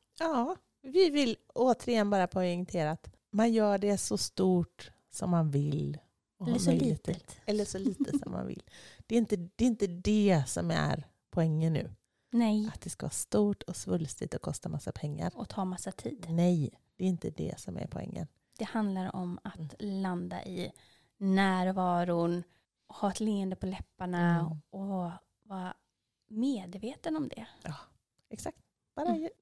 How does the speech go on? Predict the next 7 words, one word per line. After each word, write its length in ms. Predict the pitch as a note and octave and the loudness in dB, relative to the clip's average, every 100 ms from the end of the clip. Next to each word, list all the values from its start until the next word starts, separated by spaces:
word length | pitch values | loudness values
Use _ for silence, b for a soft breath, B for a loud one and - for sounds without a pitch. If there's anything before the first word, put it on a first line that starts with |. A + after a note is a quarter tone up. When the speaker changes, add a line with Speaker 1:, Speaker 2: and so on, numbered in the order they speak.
| - | -14
Speaker 1:
någonting 440 | D4+ E4 - A#3+ | -8 -6 -4 -6
som 160 | - G#3+ | -6 -8
väcker 340 | - - F#3 b b b b b | -6 -4 -4 b b b b b
Speaker 2:
Pirr. 80 | - - C4+ | -8 0 2
Speaker 1:
pirret, 440 | G3 A3+ - - - - | 4 4 2 -6 -14 4
pirret 480 | E4+ B3 C4 C4+ - | 6 8 6 4 -2
inombords. 680 | C4+ G#3+ F#3+ G#3+ A3 - | -2 0 2 2 0 -2